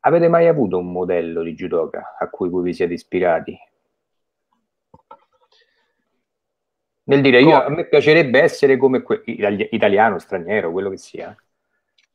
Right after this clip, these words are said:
Speaker 1: Fabri.
Speaker 2: Ma io son cresciuto nel mito di Koga.
Speaker 1: Ah,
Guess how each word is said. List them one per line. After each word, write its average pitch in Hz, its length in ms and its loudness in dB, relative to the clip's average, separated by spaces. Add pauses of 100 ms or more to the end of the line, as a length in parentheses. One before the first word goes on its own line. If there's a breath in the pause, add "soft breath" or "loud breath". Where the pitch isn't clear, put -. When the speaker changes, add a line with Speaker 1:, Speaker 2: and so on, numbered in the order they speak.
(160)
Speaker 1:
Fabri. 113 460 0
Speaker 2:
Ma 127 80 -2
io - 140 0 (360)
son 147 260 -2
cresciuto 147 1300 4 (300)
nel 123 260 -8
mito 170 280 -2
di 151 140 -4
Koga. 117 580 0 (540)
Speaker 1:
Ah, - 320 -2